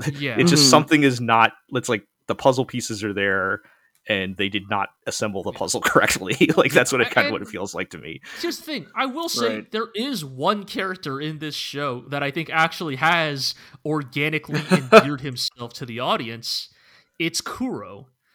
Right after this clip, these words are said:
Speaker 2: The problem
Speaker 1: Yeah.
Speaker 2: is Kuro weirdly does not get a ton of screen time towards the end here,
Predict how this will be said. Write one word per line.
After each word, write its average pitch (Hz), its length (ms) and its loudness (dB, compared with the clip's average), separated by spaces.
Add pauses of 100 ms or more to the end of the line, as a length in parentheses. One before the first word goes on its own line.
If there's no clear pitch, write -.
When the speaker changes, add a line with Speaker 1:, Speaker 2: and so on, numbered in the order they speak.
(160)
Speaker 2:
The 180 100 -4
problem 220 480 -2
Speaker 1:
Yeah. 262 180 4
Speaker 2:
is 233 280 -6 (360)
Kuro 381 440 0
weirdly 226 580 -10
does 254 220 -10
not 240 320 -10
get 196 140 -6
a 220 60 -8
ton 214 220 -10
of 175 80 -8
screen 160 540 -6
time 127 360 -10
towards 127 340 -12
the 120 180 -10
end 127 180 -8
here, 92 300 -20